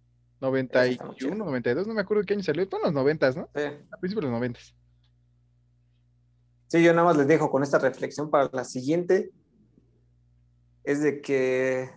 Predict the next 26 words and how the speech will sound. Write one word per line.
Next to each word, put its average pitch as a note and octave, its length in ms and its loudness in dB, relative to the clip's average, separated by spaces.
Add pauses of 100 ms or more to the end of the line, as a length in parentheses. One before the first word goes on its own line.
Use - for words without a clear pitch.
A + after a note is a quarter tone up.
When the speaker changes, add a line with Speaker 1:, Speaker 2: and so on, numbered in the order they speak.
(360)
Speaker 2:
se C#3+ 160 -4
dice D#3 320 0
una E3 240 0
ley-, C#3+ 360 -4
bueno, E3 320 -2
una E3+ 200 -2
historia E3+ 600 -2 (840)
que C3+ 100 -6
Mary D3+ 300 -2
Shelley, E3+ 580 -2 (480)
la C3+ 160 -6
creadora C3+ 460 0
de B2+ 440 -6 (300)
el C3 140 -8
moderno C#3 440 0
Prometeo B2+ 560 0
Frankenstein, D#3 840 -6 (540)
convivió C#3+ 640 0
con C#3 180 -2
el B2+ 120 -8
creador, C3+ 680 0 (260)
John C#3 280 -4
Polidori, D#3 540 0
del C3 280 -4
vampiro B2+ 540 -2
moderno, C3+ 500 -4